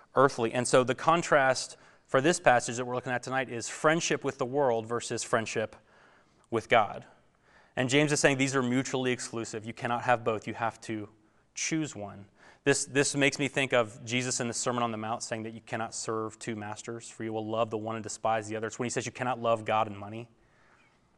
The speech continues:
James says, "You can be friends with God or you can be friends with the world." And, and I'll just say a, a, a quick note here about, about friendship in the Bible. It's, it's not a super common term in terms of our relationship with God,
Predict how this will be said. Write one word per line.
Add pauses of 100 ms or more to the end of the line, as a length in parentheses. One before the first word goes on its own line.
(1040)
James
says, (320)
"You
can
be
friends
with
God
or
you
can
be
friends (840)
with
the
world." (420)
And,
and
I'll
just
say
a,
a, (200)
a
quick
note
here
about, (100)
about
friendship (240)
in
the
Bible.
It's, (200)
it's
not
a
super
common
term
in
terms
of
our
relationship
with
God,